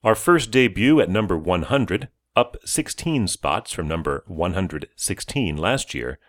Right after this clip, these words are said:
Jaipur, with a rating, a geek rating of seven point three five four. Seven points better than that at number ninety-nine, down fifteen places, is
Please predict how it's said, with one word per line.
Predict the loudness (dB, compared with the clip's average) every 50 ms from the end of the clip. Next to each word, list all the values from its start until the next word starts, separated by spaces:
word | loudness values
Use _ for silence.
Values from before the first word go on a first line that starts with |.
| _ _ _ _ _ _ _ _ _ _ _ _ _ _ -18 -10
Jaipur, | -2 2 2 2 2 2 -2 -4 -2 0 2 2 2 0 -4 -10 -16 _ _ _ _ _ _ _ _ _ _ _ _ _ _ _ _ -6
with | -4 -4
a | -2 0
rating, | 2 2 2 2 2 0 0 -2 -4 _
a | -8 -8
geek | 0 2 2 2 2 0
rating | -4 -4 -2 -2 -2 -2 -2
of | -2 -4 -6 -8 -8
seven | -6 0 4 4 4 4 2 -2 -4
point | -4 -2 0 0 0 0 -2 -8 -14
three | -12 -10 -8 -4 -4 -4 -2 -4 -4 -6 -8 -10 _ _
five | _ _ -4 0 2 2 2 2 -2 -4 -6
four. | -10 -8 -6 -6 -6 -6 -8 -10 -12 -16 _ _ _ _ _ _ _ _ _ _ _ _ _ _ _ _ _ _ _ _ _ _ _ _ _ _ _ _ _ _ _ _
Seven | -4 -2 -2 0 0 -2 -4
points | -2 0 0 0 0 -2 -4
better | -2 0 0 0 0
than | -2 -4 -2
that | 0 2 2 2 0
at | 0 -4 -4
number | -4 -4 -2 -4 -4
ninety-nine, | -2 -2 0 0 0 0 -2 -2 -2 -2 0 0 0 0 -2 -2 -4 -6 -8 _ _ _ _ -2
down | 0 2 4 4 4 4 2 0 -2
fifteen | -4 -4 -4 -4 -4 -6 -6 -4 -4 -2 -2 -4 -6
places, | -6 -6 -6 -6 -6 -6 -6 -4 -4 -4 -6 -8 _ _ _
is | -6 -4 -2 -2 -2 -4 -6